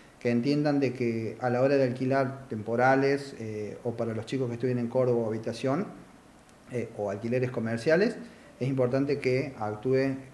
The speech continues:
un matriculado C P I, con matrícula C P I. Además de eso, el colegio tiene una app que es Inmobiliarias Legales, donde cualquier persona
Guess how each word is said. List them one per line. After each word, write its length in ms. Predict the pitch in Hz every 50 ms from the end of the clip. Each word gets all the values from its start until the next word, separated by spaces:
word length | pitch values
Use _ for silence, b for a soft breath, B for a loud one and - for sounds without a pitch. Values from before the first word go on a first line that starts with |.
| - - -
un 260 | 123 123 117 117 117
matriculado 800 | 117 117 113 117 117 117 120 120 127 127 131 139 151 165 - - -
C 160 | - - 127 113
P 220 | - 110 110 113
I, 80 | 113 113
con 220 | 113 - 131 120
matrícula 420 | 113 107 107 - 120 117 127 120 113
C 160 | - 131 113
P 200 | - 107 101 98
I. 60 | 104 - - B B B B B B B B -
Además 360 | 127 135 147 156 170 170 170
de 140 | 180 190 190
eso, 320 | 185 185 - 190 196 196
el 160 | 190 160 -
colegio 420 | - 135 131 143 156 156 - 160 -
tiene 160 | 151 147 147
una 280 | 139 139 127 131 143
app 240 | 165 - - - -
que 140 | - 123 123
es 140 | 123 127 -
Inmobiliarias 560 | 123 120 123 120 120 120 123 131 131 131 127
Legales, 540 | 123 117 123 135 143 143 160 202 262 - - B B B B B B B -
donde 960 | 127 120 120 120 120 117 113 113 113 113 113 110 110 110 107 107 95 90 - - - - - - - - - - -
cualquier 460 | 120 113 117 117 117 170 175 175 175
persona 720 | 151 143 135 - 156 147 147 151 190 240 233 - - -